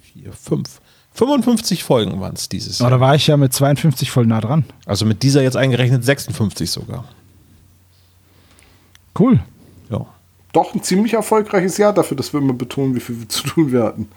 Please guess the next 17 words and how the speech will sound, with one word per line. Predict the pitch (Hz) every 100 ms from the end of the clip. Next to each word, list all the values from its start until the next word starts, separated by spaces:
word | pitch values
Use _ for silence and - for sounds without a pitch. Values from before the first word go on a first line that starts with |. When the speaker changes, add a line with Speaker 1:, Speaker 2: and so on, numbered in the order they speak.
| - _ _ _ - -
Speaker 1:
<laughs> | - 90 117 110 -
Genau. | - 107 92 95 - - - -
Äh, | 123 123
und, | 139 143 147
äh, | - 135
noch | 139 143
ein | 160
paar | 156 151 107 -
Zahlen | 135 151 143 143
dazu. | 127 131 - 208 220 - 139
Wir | 131 131
haben, | 139 170 175
äh, | - 143 127 131 127 120 120
diesen | 131 143 143
Adventskalender | 131 131 151 - 143 139 135 127
insgesamt, | 147 - 135 127 156 202 -
und | - 131 127 -